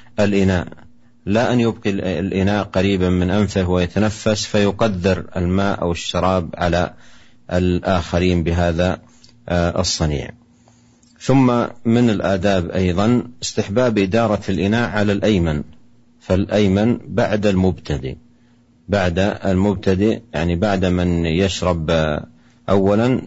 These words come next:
يدار الإناء على من، آه، يمينه، ثم الذي على يمينه، وهكذا. أورد رحمه الله تعالى حديث أنس رضي الله عنه أن رسول الله صلى الله عليه وسلم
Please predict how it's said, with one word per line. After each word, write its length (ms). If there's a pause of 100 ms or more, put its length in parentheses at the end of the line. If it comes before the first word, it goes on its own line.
يدار 480
الإناء 600 (400)
على 240
من، 360 (180)
آه، 240
يمينه، 800 (340)
ثم 280
الذي 640
على 280
يمينه، 320
وهكذا. 680 (800)
أورد 300
رحمه 440
الله 340
تعالى 560 (460)
حديث 500 (380)
أنس 340
رضي 520
الله 340
عنه 280 (560)
أن 200
رسول 460
الله 360
صلى 240
الله 340
عليه 300
وسلم 640